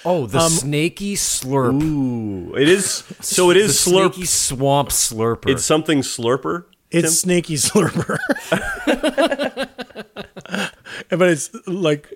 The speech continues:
Speaker 2: you have to say, like, Snaky Slurper. <laughs> Um, no,
Speaker 1: Uh-huh.
Speaker 2: it's the Lavender Haze Lemonade w-, that has caught fire on, on Twitter and stuff. But basically, there's two drinks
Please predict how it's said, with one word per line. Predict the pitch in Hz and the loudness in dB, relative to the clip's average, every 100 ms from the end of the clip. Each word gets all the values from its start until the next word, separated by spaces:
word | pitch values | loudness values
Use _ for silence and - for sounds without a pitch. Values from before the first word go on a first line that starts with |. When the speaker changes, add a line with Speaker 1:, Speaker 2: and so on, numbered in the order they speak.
| - | -10
Speaker 2:
you | 170 170 165 | -8 -2 -2
have | 160 | -2
to | 147 | -4
say, | 113 147 | -4 -2
like, | 139 123 | -4 -2
Snaky | - - 196 185 180 170 196 | 0 2 4 4 4 0 -2
Slurper. | - - - 262 - 151 156 147 254 120 117 190 - | 0 2 2 2 0 0 0 0 0 -4 -6 -8 -10
<laughs> | 269 - - - 196 - - - - - - | -10 -12 -12 -16 -16 -18 -20 -20 -20 -14 -2
Um, | 147 147 143 - 135 143 - _ _ - | 0 0 -2 -8 -20 -20 -20 _ _ 2
no, | 196 202 | 4 4
Speaker 1:
Uh-huh. | - | 4
Speaker 2:
it's | 208 - | 0 0
the | 175 180 | 2 2
Lavender | 151 147 202 233 220 190 | 2 2 2 2 4 4
Haze | 175 208 196 143 | 4 4 4 2
Lemonade | 165 226 208 147 113 101 | 4 6 6 4 -2 -8
w-, | 135 147 139 | -4 -2 2
that | 151 | 4
has | 151 - 165 160 - | 4 0 -8 -20 -4
caught | 151 160 - | 2 2 0
fire | - 156 156 151 151 | -4 -2 0 0 -2
on, | 143 139 135 139 | -4 -4 -4 -6
on | 139 127 | -8 -10
Twitter | 120 165 147 | -6 -2 -2
and | 117 | -2
stuff. | 139 - | -6 -4
But | 160 | 0
basically, | 226 269 262 | 2 4 2
there's | 214 - | 2 4
two | 302 277 | 4 4
drinks | 175 202 156 - | 4 0 0 -6